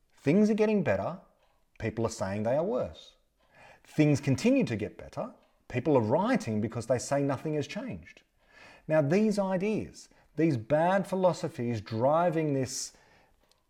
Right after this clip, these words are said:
intense feeling that things are really terrible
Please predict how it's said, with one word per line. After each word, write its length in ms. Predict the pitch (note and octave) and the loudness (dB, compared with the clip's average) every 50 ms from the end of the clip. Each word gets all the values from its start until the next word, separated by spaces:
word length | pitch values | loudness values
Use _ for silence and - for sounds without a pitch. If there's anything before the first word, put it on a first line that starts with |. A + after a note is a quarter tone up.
| _ _ - | _ _ -2
intense 920 | F3 F#3+ F#3 D#3 - - - G#3 A3 F3 B2 - - - - - - - _ _ _ _ _ _ _ _ _ _ _ _ | 0 2 2 2 0 -2 -4 -4 -2 -4 -6 -8 -10 -10 -10 -12 -14 -18 _ _ _ _ _ _ _ _ _ _ _ _
feeling 640 | - - - - G3 G3 G3 G3 F#3 D3 C3+ B2 A2 | -20 -8 0 0 2 2 4 2 2 2 2 0 0
that 160 | B2 - - | -2 -4 -4
things 320 | - D#3 D3+ D3 C3+ A2+ | -4 -2 -2 -2 0 0
are 140 | B2 B2 A#2+ | 0 0 0
really 280 | A#2 A#2+ B2 A#2+ A#2 A#2 | 0 0 -2 -2 -2 -4
terrible 540 | - G#2 G2 F2+ F2+ D#2+ D2 G#2 C#3+ D#3+ | -4 -6 -4 -4 -6 -6 -10 -12 -12 -12